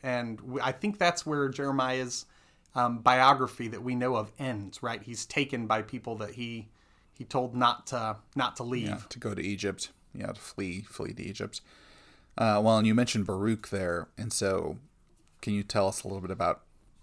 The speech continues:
Speaker 2: who, who is that?
Speaker 1: So Baruch, son of Neriah,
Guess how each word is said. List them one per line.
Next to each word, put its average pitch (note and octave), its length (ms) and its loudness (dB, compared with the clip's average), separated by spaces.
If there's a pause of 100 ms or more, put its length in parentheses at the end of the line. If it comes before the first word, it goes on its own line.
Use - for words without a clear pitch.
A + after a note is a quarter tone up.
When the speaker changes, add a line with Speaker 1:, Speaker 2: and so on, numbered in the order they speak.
(240)
Speaker 2:
who, G2+ 360 -2
who A2 220 2
is G2 180 -2
that? E2+ 260 0 (200)
Speaker 1:
So F3+ 560 8 (200)
Baruch, F3 560 10 (220)
son - 260 8
of E3+ 100 8
Neriah, C3+ 600 8